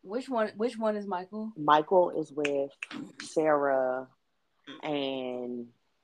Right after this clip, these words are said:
Speaker 2: I can't remember the girl from the first season, but Michael and Sarah with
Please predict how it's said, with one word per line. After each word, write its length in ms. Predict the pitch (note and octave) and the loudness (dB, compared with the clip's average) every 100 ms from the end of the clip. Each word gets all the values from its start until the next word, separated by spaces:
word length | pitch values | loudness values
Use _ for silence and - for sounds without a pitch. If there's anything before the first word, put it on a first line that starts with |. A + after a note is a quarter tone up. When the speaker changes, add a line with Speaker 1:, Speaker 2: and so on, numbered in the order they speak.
| _ _ _ | _ _ _
Speaker 2:
I 40 | D3+ | -6
can't 180 | - D3 | 0 0
remember 260 | C#3 C#3 | 0 0
the 80 | C3+ | 0
girl 320 | B2+ B2+ B2 - | 0 0 0 -2
from 220 | C3 B2+ | -6 -6
the 80 | A#2+ | -4
first 300 | - B2 - | 0 -2 -2
season, 440 | A#2+ A2 A#2 A#2+ - _ - | -4 -4 -8 -12 -14 _ 4
but 180 | - - _ _ | 4 4 _ _
Michael 380 | - D3+ D3 C#3+ | 4 6 8 4
and 100 | C3 | 0
Sarah 400 | - C3 A2+ G#2+ | 4 4 4 0
with 160 | G#2 | 0